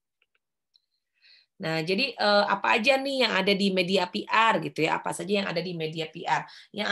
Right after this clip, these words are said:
ada di media relation itu berkenaan dengan berbagai macam informasi atau memberikan tanggapan terhadap pemberitaan yang terjadi, eee,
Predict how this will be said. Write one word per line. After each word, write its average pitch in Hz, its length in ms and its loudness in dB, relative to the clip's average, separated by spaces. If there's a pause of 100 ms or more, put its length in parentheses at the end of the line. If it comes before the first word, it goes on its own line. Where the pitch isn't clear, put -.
ada 226 160 0
di 247 160 -2
media 196 240 0
relation 180 400 -4
itu 165 440 -4 (200)
berkenaan 196 720 -4
dengan 185 320 -4
berbagai 175 400 -4
macam 180 480 -6 (720)
informasi 196 680 0
atau 208 380 4
memberikan 185 500 -2
tanggapan 175 720 2 (520)
terhadap 196 640 4 (800)
pemberitaan 196 880 0
yang 202 240 2
terjadi, 165 560 0 (160)
eee, 170 340 -2